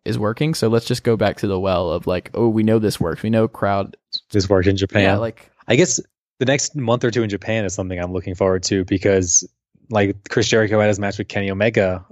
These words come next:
Speaker 2: at Wrestle Kingdom, and we were never sure, like, what is the nature of Jericho's deal with them.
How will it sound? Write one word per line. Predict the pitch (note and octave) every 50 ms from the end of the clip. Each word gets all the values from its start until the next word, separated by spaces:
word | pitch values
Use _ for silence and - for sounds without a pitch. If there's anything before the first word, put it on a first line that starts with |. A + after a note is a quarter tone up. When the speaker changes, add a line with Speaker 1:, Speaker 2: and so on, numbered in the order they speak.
| -
Speaker 2:
at | F#2+ F#2+ - _ _ _
Wrestle | G#2 G2+ F#2+ A2+ G2+
Kingdom, | - G2+ F#2 F2+ F#2+ F#2 F#2 G2 F#2+ _ _ _ _ _ _ - _
and | A#2 A2 A2 G#2+
we | A#2 B2+
were | B2+ B2+
never | A#2+ A#2+ A#2 A2
sure, | G2+ - A#2+ A2+ G#2+
like, | G#2 G2 F#2+
what | G2+ F#2+ F#2+ G2+ G#2+ G#2
is | G#2+ G#2 G2
the | G#2 G2
nature | G2 G2 G2 F#2+ - G#2
of | F2+ F2
Jericho's | - F#2+ F#2+ F#2 - F#2+ F2 E2+
deal | - G#2+ B2 A#2+
with | G2 E2+ -
them. | F#2 F2 F2 F2 F2 F#2